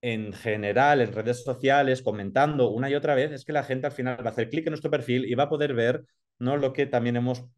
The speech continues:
publicado, va a poder ver igual, "Ay, pues esta persona se ha tomado un batido con esto, o se ha hecho una ensalada y se ha echado unos polvitos o una, un suplemento, ¿qué será esto?". Las redes sociales se deberían utilizar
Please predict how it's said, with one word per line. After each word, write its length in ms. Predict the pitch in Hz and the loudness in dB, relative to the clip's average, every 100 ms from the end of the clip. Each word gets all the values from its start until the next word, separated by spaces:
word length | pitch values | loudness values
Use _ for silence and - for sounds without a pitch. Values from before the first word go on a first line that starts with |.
| - | -14
publicado, 600 | 104 98 120 151 147 143 | -10 -8 -2 2 4 4
va 80 | 139 | 2
a 60 | 120 | 0
poder 280 | 101 104 101 | -2 -2 0
ver 260 | 107 110 117 | -2 -2 -6
igual, 320 | 104 110 113 | -2 0 2
"Ay, 180 | 151 135 | 2 0
pues 140 | 123 123 | 0 -6
esta 200 | 147 143 | -6 -6
persona 520 | 123 - 135 147 160 _ _ _ _ _ | -6 -6 -4 -4 -8 _ _ _ _ _
se 100 | - | -4
ha 60 | 147 | 0
tomado 340 | 156 139 147 | 2 4 2
un 100 | 147 | 2
batido 320 | 139 - 147 143 160 | 0 0 0 -2 -2
con 140 | 123 | -2
esto, 320 | 131 - 98 | -2 -4 -4
o 100 | 104 | -2
se 80 | 113 | -4
ha 20 | |
hecho 120 | 123 143 | -4 -4
una 60 | |
ensalada 360 | 127 135 147 170 | -4 2 4 4
y 60 | |
se 80 | 131 | 0
ha 20 | |
echado 240 | 135 147 151 | 0 0 0
unos 200 | 139 123 | -2 -4
polvitos 720 | 131 117 135 156 170 175 127 | -2 -2 -4 -4 0 0 0
o 100 | 113 | -4
una, 420 | 120 123 120 120 - _ _ | -2 -2 -4 -6 -14 _ _
un 420 | 139 139 139 131 | -2 0 2 0
suplemento, 560 | 127 127 117 117 165 170 | 0 0 0 0 0 -2
¿qué 120 | 143 | -6
será 340 | 135 160 117 92 | -4 -2 -2 -2
esto?". 380 | 92 - 82 - - _ _ _ _ _ _ - _ _ _ _ _ _ _ _ _ _ _ _ _ _ _ _ _ _ _ _ _ _ _ _ _ _ _ _ _ _ _ _ _ _ _ | -6 -10 -12 -12 -20 _ _ _ _ _ _ -20 _ _ _ _ _ _ _ _ _ _ _ _ _ _ _ _ _ _ _ _ _ _ _ _ _ _ _ _ _ _ _ _ _ _ _
Las 280 | 123 127 135 | -4 0 0
redes 320 | 131 139 156 | 0 0 0
sociales 480 | 156 151 123 120 143 | -2 -2 0 0 -2
se 80 | 139 | -2
deberían 400 | 117 107 117 127 | 0 0 -2 -4
utilizar 680 | 127 117 110 104 110 131 | -6 -8 -4 0 0 0